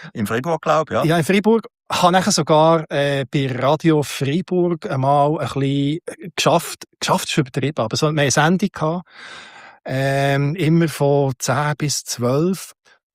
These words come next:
Speaker 2: Und die ist, äh, so gewesen, dass der Kollege, der Kollege ist so gut gewesen, der hat nachher später zum Radio können.
Speaker 1: Also im
Speaker 2: Und ich
Speaker 1: Grossradio, oder?
Speaker 2: Äh, ja.
Speaker 1: Ja.
Speaker 2: Ja. Und, äh, ich bin so gut gewesen, dass ich nachher in die Werbung haben müssen.
Speaker 1: Mhm.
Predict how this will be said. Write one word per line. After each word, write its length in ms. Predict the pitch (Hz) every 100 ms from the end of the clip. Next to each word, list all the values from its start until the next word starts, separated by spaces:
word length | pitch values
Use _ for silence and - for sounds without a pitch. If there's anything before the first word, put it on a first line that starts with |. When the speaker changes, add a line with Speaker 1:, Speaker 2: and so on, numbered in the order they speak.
| -
Speaker 2:
Und 440 | 165 160 165 -
die 200 | 180 208
ist, 340 | 180 - - 214
äh, 440 | 160 151 156 151
so 320 | 139 165 175
gewesen, 300 | 196 - 180
dass 180 | 165 147
der 120 | -
Kollege, 760 | - 156 147 156 180 175 - - - -
der 60 | -
Kollege 340 | 170 214 208
ist 120 | -
so 140 | 202 208
gut 240 | 196 202
gewesen, 260 | - 175 165
der 120 | 139
hat 160 | 160
nachher 180 | 143 147
später 420 | 151 151 151 -
zum 200 | 139 139
Radio 340 | 131 143 185 170
können. 380 | 175 175 180 175 -
Speaker 1:
Also 180 | 117 -
im 60 | 175
Speaker 2:
Und 20 |
ich 80 | 202
Speaker 1:
Grossradio, 560 | 160 160 131 131 87
oder? 180 | 82 95 _ _
Speaker 2:
Äh, 560 | - - - 180 170 156
ja. 560 | 143 135 117 110 240 233
Speaker 1:
Ja. 240 | 101 139 -
Speaker 2:
Ja. 200 | 120 147 - - - - -
Und, 760 | - 160 165 170 175 175 175 170
äh, 440 | 156 156 156 160
ich 420 | 185 208 208 196
bin 160 | 170 160
so 180 | 175 175
gut 240 | 165 175
gewesen, 380 | - 156 151 156
dass 180 | 139 131
ich 80 | 123
nachher 240 | 123 139
in 60 | 117
die 60 |
Werbung 340 | 117 127 139 127
haben 120 | 127
müssen. 460 | 104 101 87 87
Speaker 1:
Mhm. 120 | 87